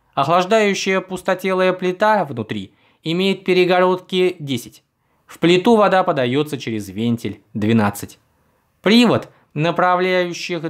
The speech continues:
для складывания ленты показан на слайде. Эксцентрик один закреплён на промежуточном валу охлаждающей машины – Направляющие два крепятся к приводному механизму болтами три.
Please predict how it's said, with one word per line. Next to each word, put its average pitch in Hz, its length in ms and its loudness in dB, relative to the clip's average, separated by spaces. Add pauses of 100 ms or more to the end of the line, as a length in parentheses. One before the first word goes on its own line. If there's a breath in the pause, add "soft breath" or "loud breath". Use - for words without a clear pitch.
для 170 280 -2
складывания 170 840 -2
ленты 196 420 -2
показан 135 720 -2 (140 soft breath)
на 135 160 -6
слайде. 98 480 -8 (340)
Эксцентрик 185 680 0
один 98 320 -4 (260 soft breath)
закреплён 196 720 4
на 202 120 4
промежуточном 185 1000 0
валу 180 400 2
охлаждающей 113 760 -2
машины – 151 520 -2 (280 soft breath)
Направляющие 202 880 0
два 190 400 0 (140 loud breath)
крепятся 175 680 -2
к 170 220 -10
приводному 156 720 0
механизму 160 600 -6
болтами 165 500 0
три. 135 340 -8